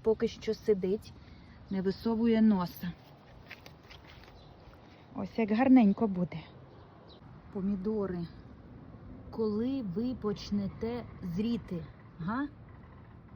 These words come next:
У вересні чи що? Обсипані всі, бачите? Але зелені. І так вже тижні два.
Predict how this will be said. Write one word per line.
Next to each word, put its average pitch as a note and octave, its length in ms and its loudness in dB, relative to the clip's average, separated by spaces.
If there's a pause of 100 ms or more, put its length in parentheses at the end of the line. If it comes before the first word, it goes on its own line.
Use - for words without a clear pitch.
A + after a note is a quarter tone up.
(180)
У G3 60 -6
вересні A3 640 -4 (300)
чи F#3+ 80 -6
що? F3+ 320 -10 (680)
Обсипані A3+ 680 -2
всі, G#3 380 -4
бачите? F#3 580 -6 (280)
Але G#3+ 200 0
зелені. G#3+ 560 -2 (1080)
І G#3+ 60 0
так B3 240 0
вже G#3 200 0
тижні A3 420 6
два. E3+ 300 -2